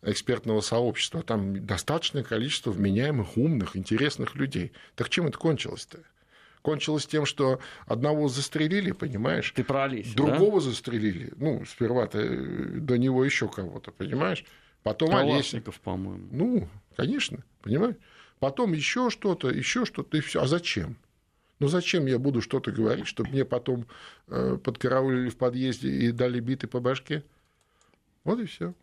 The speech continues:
Speaker 1: Вот и вся логика. Всё очень просто. Всё очень просто. Умных людей запугали, а тех, кого не, э, сумели встроить в эту вот механизм симулякра,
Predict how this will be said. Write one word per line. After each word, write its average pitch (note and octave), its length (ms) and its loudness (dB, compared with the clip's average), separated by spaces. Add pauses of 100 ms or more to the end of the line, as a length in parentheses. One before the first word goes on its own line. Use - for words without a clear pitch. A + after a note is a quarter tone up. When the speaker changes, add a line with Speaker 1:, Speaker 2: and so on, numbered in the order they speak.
(120)
Speaker 1:
Вот F3+ 200 0
и E3 40 2
вся E3+ 200 2
логика. D3+ 420 0
Всё - 180 4
очень G#3+ 240 2
просто. - 440 -2 (260)
Всё - 140 0
очень G3+ 220 2
просто. E3 360 0
Умных F#3 300 2
людей A#2+ 380 2 (120)
запугали, D#3+ 720 0 (400)
а B2 220 2
тех, D#3+ 260 0
кого D#3+ 300 2
не, D3 280 2
э, B2+ 760 4
сумели C#3+ 440 4
встроить C3+ 560 2
в A2+ 100 0
эту B2 240 2
вот A2+ 280 0 (240)
механизм B2+ 640 0
симулякра, A#2+ 800 0